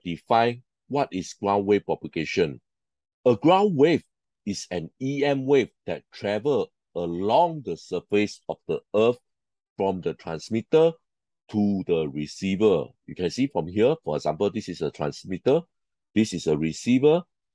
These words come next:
They basically travel along the surface of the earth. Can you see over here how the signal actually transmit from the transmitter to the receiver?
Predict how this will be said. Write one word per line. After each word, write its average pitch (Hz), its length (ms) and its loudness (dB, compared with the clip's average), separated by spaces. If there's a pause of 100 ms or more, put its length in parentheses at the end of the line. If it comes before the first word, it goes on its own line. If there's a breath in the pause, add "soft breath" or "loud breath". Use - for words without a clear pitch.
(180)
They 90 300 2
basically 117 440 2
travel 90 760 0 (280)
along 90 580 0
the 90 140 -4
surface - 680 -2 (280)
of 90 220 -2
the 82 100 -6 (160)
earth. 95 240 2 (540)
Can 87 120 -2
you 87 40 -2
see 123 220 -10
over 92 220 -2
here 107 360 0 (560)
how 131 440 2
the 90 160 2
signal 120 520 -6
actually 110 460 -6 (1080)
transmit 123 520 -2 (120)
from 87 180 -2
the 85 100 0
transmitter 110 540 -2
to 92 160 -2
the 78 140 -2
receiver? 107 640 0